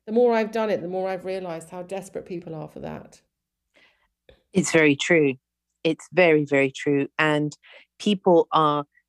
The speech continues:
Speaker 2: desperate for it, Lisa. And somehow they don't even realise that they're desperate for it until they pick up a book
Speaker 1: Yeah.
Speaker 2: such as this,
Speaker 1: Yeah.
Speaker 2: and it reminds them. And it's these reminders that are needed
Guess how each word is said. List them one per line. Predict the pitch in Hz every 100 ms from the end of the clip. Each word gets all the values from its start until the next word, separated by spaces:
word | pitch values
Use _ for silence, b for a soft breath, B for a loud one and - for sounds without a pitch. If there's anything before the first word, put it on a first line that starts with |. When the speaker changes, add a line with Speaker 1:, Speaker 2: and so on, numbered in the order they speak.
| -
Speaker 2:
desperate | 220 247 - 165 -
for | - 143 123
it, | 120 - _
Lisa. | 131 131 - 139 123 - B B _
And | 165 165 160 - _ _ -
somehow | - 220 233 214 185 180
they | 185
don't | 202 202
even | 208 190 196
realise | 180 254 247 135 131 127 _
that | -
they're | 147
desperate | 143 127 - - 123
for | - 131
it | 127 - B B
until | 190 196 - 269 240 - _ _
they | 165
pick | 151 190 156
up | 147 -
a |
book | 135 135 127 _ - _
Speaker 1:
Yeah. | 196
Speaker 2:
such | 170 170 139 -
as | 127 120 - _
this, | 139 139 127 - - B B -
Speaker 1:
Yeah. | 185
Speaker 2:
and | 175 170 170 170
it | 180
reminds | 180 180 170 143 143 -
them. | 123 123 131 _
And | 165 170 170 160
it's | 185 190 -
these | 202 214 185 180
reminders | 185 196 226 190 143 127 131 -
that | 156
are | 156
needed | 165 196 214 156 131